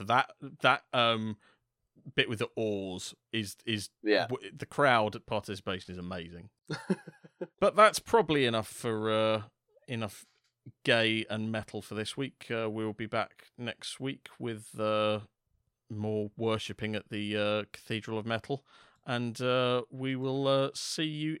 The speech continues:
Speaker 1: in twenty twenty-one. Uh, it, thank you very much to everyone who's listened this year. It's been, uh, an experience, and, uh, we've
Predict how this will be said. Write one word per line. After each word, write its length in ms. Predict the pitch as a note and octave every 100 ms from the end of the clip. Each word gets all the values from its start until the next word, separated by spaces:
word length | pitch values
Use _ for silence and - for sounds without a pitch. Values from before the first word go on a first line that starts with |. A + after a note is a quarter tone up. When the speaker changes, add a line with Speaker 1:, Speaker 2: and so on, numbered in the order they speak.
| -
Speaker 1:
in 280 | D3 D#3 D#3
twenty 480 | - D#3 D#3 D#3+
twenty-one. 720 | D3+ E3 D#3 - F#3 G3+ C3+ A2
Uh, 280 | A#2 A#2+ A#2+
it, 160 | B2+ B2+
thank 380 | - F3+ -
you 80 | D#3+
very 260 | D3+ F#3 D#3
much 220 | A#2+ -
to 80 | A#2
everyone 240 | G#2+ G2
who's 180 | F#2 G2
listened 300 | G2+ - G2
this 220 | F#2+ -
year. 260 | F#2 F#2+ G2 - - _
It's 160 | - -
been, 360 | - G2+ G2+ G2+
uh, 380 | G2 G2 G2 -
an 160 | A2 F#2+
experience, 800 | - - G2 G2 C3 - - - -
and, 320 | G2+ G2+ G2
uh, 300 | F#2 F#2+ G2 G#2+
we've 260 | G#2+ G2+